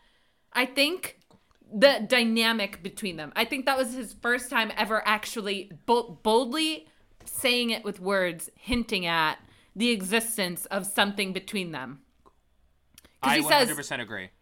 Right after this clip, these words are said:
Speaker 1: he says, "You think that's okay considering," and then he breaks, like, he wants to, like, he wants her to finish his sentence, but she doesn't, so he says, "Everything," and she's like,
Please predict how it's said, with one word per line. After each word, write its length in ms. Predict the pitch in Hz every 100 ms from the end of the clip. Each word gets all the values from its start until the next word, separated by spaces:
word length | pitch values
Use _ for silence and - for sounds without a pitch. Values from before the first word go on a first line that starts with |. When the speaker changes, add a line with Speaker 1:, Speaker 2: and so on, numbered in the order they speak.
| -
Speaker 1:
he 140 | - 277
says, 420 | 285 254 233 226
"You 200 | 196 240
think 220 | 277 302
that's 220 | 285 269 254
okay 340 | 226 254 208
considering," 880 | 208 208 - 220 214 208 214 220 226 - - - -
and 120 | 226
then 120 | 208
he 160 | 220 214
breaks, 720 | 156 170 254 226 - - -
like, 160 | 214 208
he 100 | 208
wants 320 | 202 214 -
to, 120 | 226
like, 360 | 190 165 - - - _ _ -
he 140 | 262
wants 240 | 240 233 233
her 140 | 233
to 60 | 214
finish 320 | 226 214 202
his 100 | 202
sentence, 380 | - 233 214 190
but 140 | 190
she 120 | -
doesn't, 300 | 208 254 208
so 100 | 185
he 60 | 214
says, 260 | 190 196 -
"Everything," 400 | 233 247 233 190
and 80 | 196
she's 160 | 233 226
like, 220 | 202